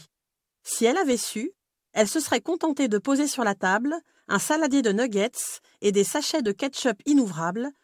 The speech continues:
dont le contenu aurait fini par gicler sur les robes et autres chemises blanches à force d'énervement. À quoi bon avoir laissé cuire ce chapon à basse température pendant plus de six heures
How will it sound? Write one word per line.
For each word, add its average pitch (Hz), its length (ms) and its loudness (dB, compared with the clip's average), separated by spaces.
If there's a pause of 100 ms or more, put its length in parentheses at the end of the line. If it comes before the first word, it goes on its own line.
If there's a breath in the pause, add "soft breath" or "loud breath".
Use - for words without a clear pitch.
(320 soft breath)
dont 208 100 2
le 214 100 6
contenu 294 400 0
aurait 196 220 4
fini 269 280 2
par 196 220 0
gicler 247 380 -2
sur 294 180 -4
les 247 100 0
robes 185 380 -2
et 190 140 2
autres 285 260 -2
chemises 190 360 -4
blanches 185 480 -4
à 180 100 0
force 254 260 -2
d'énervement. 196 560 -4 (1080)
À 196 100 6
quoi 277 240 4
bon 330 220 2
avoir 208 260 4
laissé 262 260 0
cuire 277 300 -2
ce 208 140 -4
chapon 277 560 -2
à 170 100 -4
basse 254 280 0
température 214 680 -2
pendant 175 240 -4
plus 269 160 -2
de 180 120 -2
six 233 320 -2
heures 190 340 0